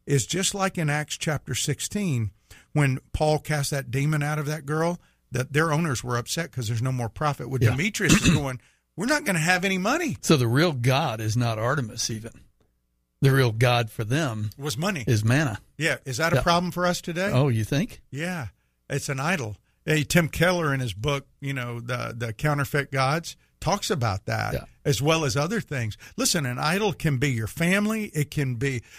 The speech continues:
Speaker 1: you can falsely worship a lot of things, right? But, but the word of the Lord, if you, I, listen, if you're listening to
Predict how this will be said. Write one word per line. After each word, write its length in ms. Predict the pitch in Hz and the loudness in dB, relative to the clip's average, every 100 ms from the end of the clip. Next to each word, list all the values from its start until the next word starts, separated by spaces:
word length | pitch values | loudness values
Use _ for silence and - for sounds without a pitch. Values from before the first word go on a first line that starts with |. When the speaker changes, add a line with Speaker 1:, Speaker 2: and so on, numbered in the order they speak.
| - | -10
Speaker 1:
you 320 | 123 175 285 | 0 4 4
can 320 | 294 254 208 147 _ _ - | 2 -4 -4 -8 _ _ -2
falsely 560 | 170 214 214 - 185 151 | 0 2 0 -4 -4 -4
worship 600 | 123 151 202 - 135 _ 147 | -4 -4 -4 -4 -6 _ -8
a 100 | 135 | -8
lot 520 | 127 131 147 226 226 | -6 -4 -2 2 2
of 140 | 143 | 0
things, 640 | - 226 208 107 98 - - _ _ _ _ - | -2 -2 -2 -6 -10 -16 -20 _ _ _ _ -8
right? 320 | 135 160 170 - _ 135 | -4 -2 -6 -16 _ -2
But, 340 | 170 180 139 | -2 -2 -2
but 260 | 147 139 - _ _ _ | -2 -2 -6 _ _ _
the 140 | 131 151 | 0 0
word 460 | 120 131 208 254 254 | 2 2 4 4 2
of 140 | 175 | 2
the 80 | 165 | -2
Lord, 560 | 156 202 202 110 117 - _ _ _ _ _ _ _ | 0 0 0 -2 -6 -16 _ _ _ _ _ _ _
if 200 | 156 147 | -8 -6
you, 520 | 135 160 220 262 262 - | -4 0 2 2 -2 -2
I, 220 | 185 220 220 | -2 -2 -4
listen, 360 | 180 196 - 139 | -6 -4 -2 -4
if 100 | 139 | -2
you're 140 | 269 | -2
listening 600 | 180 190 202 208 208 202 | 2 2 2 0 -2 -2
to 480 | - 180 160 127 117 | -6 -4 -4 -4 -10